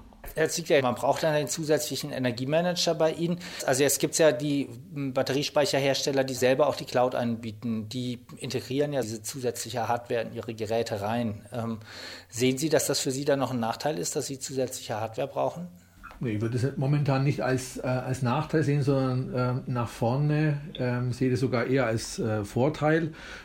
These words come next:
Speaker 2: Äh, alles, äh, was schon ein Stück weit modular aufgebaut ist, äh, lässt sich auch weiterentwickeln. Und, ähm, wir haben natürlich auch, äh, im Blick, dass, äh, in den Jahren, würde man sagen, zwanzig dreiundzwanzig, vierundzwanzig, fünfundzwanzig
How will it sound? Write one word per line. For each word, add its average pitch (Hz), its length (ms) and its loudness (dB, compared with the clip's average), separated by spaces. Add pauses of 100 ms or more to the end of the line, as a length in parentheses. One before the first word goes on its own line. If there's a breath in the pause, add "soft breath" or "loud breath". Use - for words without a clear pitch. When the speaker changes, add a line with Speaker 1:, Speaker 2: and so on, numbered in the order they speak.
(120)
Speaker 2:
Äh, 175 80 -2
alles, 127 880 0
äh, - 40 -8 (380)
was 123 320 -2 (180)
schon 127 180 0
ein 123 80 0
Stück - 220 0
weit 123 160 2
modular 131 560 2
aufgebaut 139 600 2
ist, 147 300 -2 (480 loud breath)
äh, 123 160 2
lässt 123 260 2
sich 127 120 2
auch 107 100 2
weiterentwickeln. 139 920 2
Und, 127 440 -2
ähm, 120 480 0
wir 123 340 0
haben 120 200 0
natürlich 135 560 2
auch, 123 380 -2
äh, 127 300 -2
im 120 120 0
Blick, 147 340 0 (440 loud breath)
dass, 120 380 0
äh, 123 320 0
in 127 340 0
den 120 200 2
Jahren, 123 640 2
würde 123 160 -2
man 120 100 0
sagen, 123 280 2
zwanzig 127 640 -2
dreiundzwanzig, 131 720 2
vierundzwanzig, 139 520 0
fünfundzwanzig 139 800 2